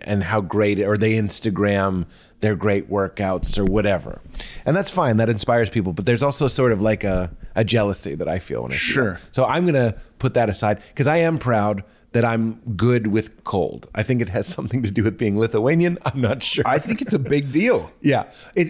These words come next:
Speaker 1: it's something that I'm not crushing it in a lot of ways, but that I'm like, I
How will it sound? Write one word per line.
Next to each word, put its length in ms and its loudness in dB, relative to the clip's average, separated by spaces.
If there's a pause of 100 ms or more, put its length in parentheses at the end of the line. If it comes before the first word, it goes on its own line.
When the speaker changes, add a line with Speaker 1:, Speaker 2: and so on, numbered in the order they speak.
Speaker 1:
it's 140 0
something 420 2
that 300 0 (200)
I'm 140 0
not 200 0
crushing 420 0
it 100 4
in 120 2
a 80 2
lot 200 4
of 60 2
ways, 280 0
but 280 -2
that 200 4
I'm 120 0
like, 320 -2 (160)
I 340 2